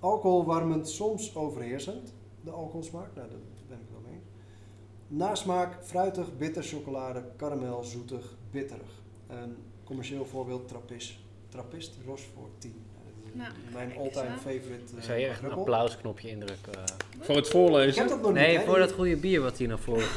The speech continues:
Speaker 3: komt.
Speaker 1: <laughs> Eh, quadruple.
Speaker 4: Oh, de barley wine. Oh nee, dat is
Speaker 1: Even
Speaker 4: niet
Speaker 1: kijken,
Speaker 4: goed.
Speaker 1: eh, commerciële voorbeelden, Rochefort tien, Rochefort acht, wat gek is, want Rochefort acht zou ik eerder als dubbel aankondigen, maar goed. Westfleteren Abt twaalf. Arsener Grand Prestige staat hier dus als quadruple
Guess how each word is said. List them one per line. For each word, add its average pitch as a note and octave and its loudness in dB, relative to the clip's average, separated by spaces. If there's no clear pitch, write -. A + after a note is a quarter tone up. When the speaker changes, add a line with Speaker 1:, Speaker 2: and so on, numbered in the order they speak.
Speaker 3:
komt. G2+ 0
Speaker 1:
<laughs> - -8
Eh, G3 8
quadruple. D#3 4
Speaker 4:
Oh, A2 8
de A2 6
barley A2+ 10
wine. G#2 4
Oh - -10
nee, G#2 2
dat G2 0
is - 6
Speaker 1:
Even C#3+ 4
Speaker 4:
niet F#3 6
Speaker 1:
kijken, - 6
Speaker 4:
goed. G3 8
Speaker 1:
eh, F#3+ -2
commerciële A#3 6
voorbeelden, F3+ 4
Rochefort D#3 0
tien, F#3+ 4
Rochefort C#3+ 0
acht, F3+ -2
wat C#3+ -4
gek - 2
is, F3+ 0
want D3 -4
Rochefort C3 -8
acht - -10
zou B2+ -6
ik A#2 -4
eerder B2+ -4
als A2 -8
dubbel C#3 -4
aankondigen, C#3+ -6
maar B2 -6
goed. E3 -4
Westfleteren D#3+ 2
Abt - -2
twaalf. A2+ -6
Arsener G3 2
Grand D#3+ 2
Prestige C3 0
staat C3 -2
hier D#3 -2
dus D#3 -6
als C#3 -8
quadruple D3 -4